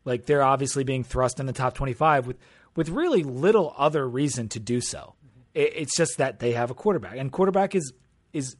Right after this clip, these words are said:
hugely important. And I think that's the source of the negativity on the Hokies. It's like, because not only do, have we not chosen a quarterback, the, uh,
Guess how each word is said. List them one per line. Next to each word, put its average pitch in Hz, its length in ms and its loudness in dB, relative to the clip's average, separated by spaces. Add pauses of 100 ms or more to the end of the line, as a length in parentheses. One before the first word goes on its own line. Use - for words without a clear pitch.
hugely 190 520 -2
important. 131 380 -4
And 127 120 -4
I 127 80 -2
think 147 320 -4
that's 127 500 0 (320)
the 131 100 0
source - 680 -4 (420)
of 117 500 0 (640)
the 127 120 -2
negativity 120 760 -2
on 113 200 -4
the 104 60 -6
Hokies. 104 280 -6
It's 98 220 -14
like, 110 240 -6 (260)
because 135 320 0
not 170 240 2
only 156 520 -2 (1040)
do, 151 140 -2
have 131 220 0
we 135 120 -2
not 135 220 -4
chosen 143 380 2
a 117 40 -6
quarterback, 127 520 0 (520)
the, 131 260 0
uh, 160 160 4